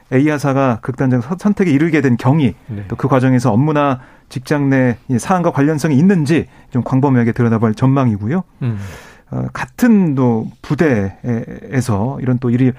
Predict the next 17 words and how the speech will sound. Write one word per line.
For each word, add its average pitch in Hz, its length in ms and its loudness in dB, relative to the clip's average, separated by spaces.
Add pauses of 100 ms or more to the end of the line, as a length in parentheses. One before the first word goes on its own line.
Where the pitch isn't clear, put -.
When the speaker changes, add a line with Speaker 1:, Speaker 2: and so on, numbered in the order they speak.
(160)
Speaker 1:
발생했다는 135 440 -2
점에서 131 520 0 (460)
지금 139 480 -4 (160)
군에는 175 520 -2
경각심도 170 460 0
높아지고 175 380 0
있다는 147 320 2
얘기가 120 200 2
들리고 160 320 0
있어요. 113 460 -4
Speaker 2:
네. 107 120 -8 (220)
Speaker 1:
하지만 147 260 -6
이 135 80 -2
재발 175 720 0
방지를 151 400 -2
왜 180 140 4
못했는지, 127 640 2